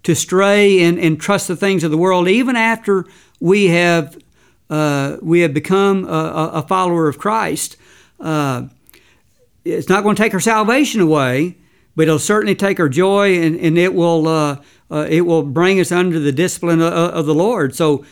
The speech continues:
making wrong choices on who we're gonna trust has tremendous negative consequences that I think all of us would, would want to, would want to, uh, want to avoid. Uh, and, and the last thing that, that I,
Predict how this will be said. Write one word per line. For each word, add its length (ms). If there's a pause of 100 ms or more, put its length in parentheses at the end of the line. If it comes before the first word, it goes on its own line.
(560)
making 640
wrong 280
choices 520
on 160
who 180
we're 100
gonna 200
trust 540 (400)
has 380 (720)
tremendous 580
negative 380
consequences 800 (320)
that 120
I 100
think 160
all 300
of 100
us 140
would, 200
would 200
want 320
to, 240
would 180
want 280
to, 260
uh, 260 (240)
want 200
to 120
avoid. 640 (720)
Uh, 400 (560)
and, 160
and 200
the 60
last 300
thing 240
that, 220
that 120
I, 360